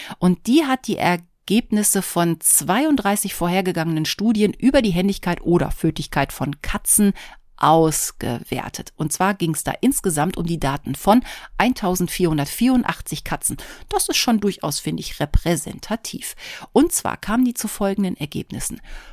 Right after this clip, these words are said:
Fünfundsiebzig Prozent der Katzen zeigen eine starke Präferenz für eine Pfote, waren also links- oder rechtspfötig.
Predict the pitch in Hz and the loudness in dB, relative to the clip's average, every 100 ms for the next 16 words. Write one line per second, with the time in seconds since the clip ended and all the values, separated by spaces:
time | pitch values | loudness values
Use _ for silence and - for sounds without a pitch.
0 | - - - - 359 339 277 185 - - | -20 -14 -4 2 2 4 2 2 -6 -6
1 | 175 - 165 - 156 143 - - 147 - | -6 -6 -8 -6 -2 -4 -4 -6 -6 -6
2 | - - 214 175 156 - - 147 - - | -6 -4 -2 -2 -2 -4 -6 -6 -6 -2
3 | 160 - - - 180 - 143 139 - - | -4 -4 -2 -2 -2 -4 -4 -4 -4 -6
4 | - - 165 156 - - - - - - | -4 0 2 2 0 -4 -4 -4 -10 -8
5 | - 180 208 233 180 170 156 170 233 - | 2 4 4 2 2 2 4 4 4 4
6 | - _ 180 202 208 214 - 165 - - | -2 _ 4 6 4 0 -4 -4 -4 -8
7 | - 151 - - - | -8 -8 -8 -12 -16